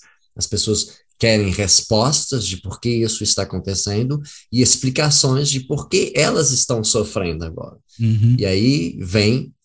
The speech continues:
Speaker 1: o empreendedor que oferece pra elas a, a, essas explicações.
Speaker 2: E na Europa, você falou dos imig-, além dos imigrantes, tem essa ideia da grande substituição, né?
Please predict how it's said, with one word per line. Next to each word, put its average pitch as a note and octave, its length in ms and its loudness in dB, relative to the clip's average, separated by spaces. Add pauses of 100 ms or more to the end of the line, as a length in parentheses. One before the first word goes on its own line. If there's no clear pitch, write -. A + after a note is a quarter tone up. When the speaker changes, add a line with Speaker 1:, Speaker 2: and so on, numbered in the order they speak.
(580)
Speaker 1:
o G#2 160 4
empreendedor A2 920 4 (320)
que C3+ 120 -4
oferece G#2+ 540 -2
pra A#2 160 -2
elas G#2+ 520 -4 (260)
a, G#2 560 -4
a, - 100 -10
essas G#2 360 -2
explicações. G2+ 960 -6 (360)
Speaker 2:
E G#2+ 100 -2
na A#2+ 80 4
Europa, A#2 640 4
você G#2+ 220 -4
falou A#2+ 180 0
dos G#2 140 2
imig-, G#2+ 240 4
além A#2 240 8
dos B2+ 200 8
imigrantes, G#2+ 480 4
tem C#3 200 2
essa C#3 200 0 (100)
ideia A#2 300 4
da B2+ 140 4
grande B2+ 280 6
substituição, A#2+ 880 2
né? G2+ 180 0